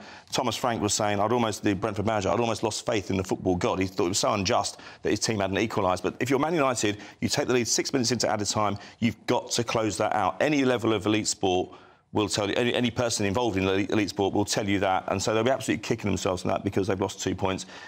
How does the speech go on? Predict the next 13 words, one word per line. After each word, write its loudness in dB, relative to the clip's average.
and 0
they're 4
still 2
in 2
sixth -2
place. 2
But -2
when 2
we 2
talk 2
about 2
mentality, 2
psychology, 0